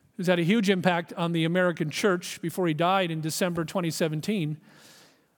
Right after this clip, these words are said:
And R C Sproul, I remember listening to him one day preach on the holiness of God, and he said, Jeremiah Burroughs'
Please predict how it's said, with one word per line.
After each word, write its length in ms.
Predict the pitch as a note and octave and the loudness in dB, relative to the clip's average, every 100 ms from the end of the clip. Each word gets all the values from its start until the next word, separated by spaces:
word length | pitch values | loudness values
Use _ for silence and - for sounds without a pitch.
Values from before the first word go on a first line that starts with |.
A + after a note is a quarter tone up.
| _ | _
And 80 | F3 | 4
R 160 | A#3 B3+ | 4 4
C 200 | - A3 | 4 2
Sproul, 680 | - A#3+ B3+ A#3+ G3 G3+ G3 | 4 6 6 6 6 4 4
I 60 | |
remember 340 | G3 G#3 A3 G#3 | 2 4 4 6
listening 320 | A#3 A3 G3 | 4 2 2
to 80 | G3 | 4
him 80 | |
one 180 | F#3+ F#3 | 2 4
day 300 | F#3+ F#3+ G3 | 4 4 2
preach 440 | G3 G#3+ G#3 - - | 2 2 2 0 -2
on 260 | F#3 F3+ | 0 2
the 80 | F3 | 2
holiness 360 | F#3 F3+ E3+ E3 | 2 2 0 -2
of 120 | D#3+ | -2
God, 440 | F3+ G#3 D#3 D#3 - - - _ _ _ _ _ _ | 0 2 2 -2 -8 -18 -20 _ _ _ _ _ _
and 440 | G3 G3 F#3+ F#3 E3 | 4 4 4 0 0
he 180 | A3 | 0
said, 680 | F#3+ - C#4 C4+ F3+ G3+ G#3 - - - _ _ _ _ _ _ _ _ _ _ - | 2 6 6 6 2 0 -2 -6 -20 -20 _ _ _ _ _ _ _ _ _ _ 2
Jeremiah 500 | A3+ C#4 C4 C4 A#3 | 4 4 4 2 4
Burroughs' 680 | B3 G#3 C3 - - - | 4 4 0 -10 -16 -18